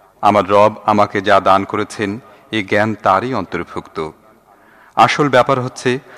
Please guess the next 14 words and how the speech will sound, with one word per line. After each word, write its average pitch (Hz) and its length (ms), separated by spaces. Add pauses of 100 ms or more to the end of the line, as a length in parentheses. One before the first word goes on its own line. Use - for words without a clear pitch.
(180)
যারা 110 260
আল্লাহর 110 300
প্রতি 113 300
ঈমান 110 280
আনে 104 240
না 110 240 (320)
এবং 104 360 (100)
আখেরাত 113 520
অস্বীকার 101 520
করে, 90 320 (540)
তাদের 98 420
পথ 101 280 (140)
পরিহার 101 420
করে 101 320